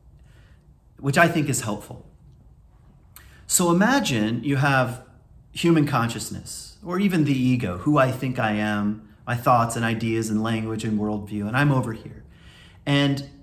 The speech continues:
the great other, mystery, the abyss, <laughs> um, the unknown, God, stands somewhere, um, beyond.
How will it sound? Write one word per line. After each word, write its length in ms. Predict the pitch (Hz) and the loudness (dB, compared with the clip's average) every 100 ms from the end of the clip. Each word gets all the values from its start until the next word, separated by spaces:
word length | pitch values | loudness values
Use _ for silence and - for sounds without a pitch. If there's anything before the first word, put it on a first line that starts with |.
| - - | -20 -6
the 140 | 135 | -2
great 720 | 123 131 147 185 185 - - | 0 2 4 6 4 0 0
other, 640 | 147 160 127 104 123 190 - - - - | 6 6 6 0 -4 -8 -14 -20 -20 -4
mystery, 920 | 123 147 147 - 143 135 135 135 - - - - | 2 4 4 0 -4 -4 -4 -6 -10 -20 -20 -8
the 180 | 123 135 | 0 4
abyss, 840 | 123 98 123 120 120 - - - 196 160 - - | 4 2 0 0 0 0 0 -2 -6 -6 -10 -20
<laughs> 340 | - - - | -20 -20 -10
um, 680 | - 123 120 113 110 113 - - - - - | 0 2 4 2 -2 -6 -10 -18 -20 -20 -8
the 220 | 127 147 147 | -2 -2 2
unknown, 920 | 151 151 135 123 120 117 113 117 120 | 4 4 4 2 2 0 0 -4 -2
God, 640 | 139 123 113 107 104 104 - - - - | 2 4 4 2 0 -4 -14 -20 -20 -6
stands 520 | - - 190 190 185 | -2 2 4 6 4
somewhere, 800 | - 170 170 156 147 143 139 - - - - - - - - - - - | 2 2 2 2 2 0 -4 -12 -20 -20 -20 -20 -20 -20 -20 -20 -20 -14
um, 540 | 117 113 110 107 110 - - - - - | -10 -8 -6 -6 -8 -12 -20 -20 -20 -14
beyond. 720 | 101 135 123 117 101 85 85 | -2 2 2 2 0 -4 -12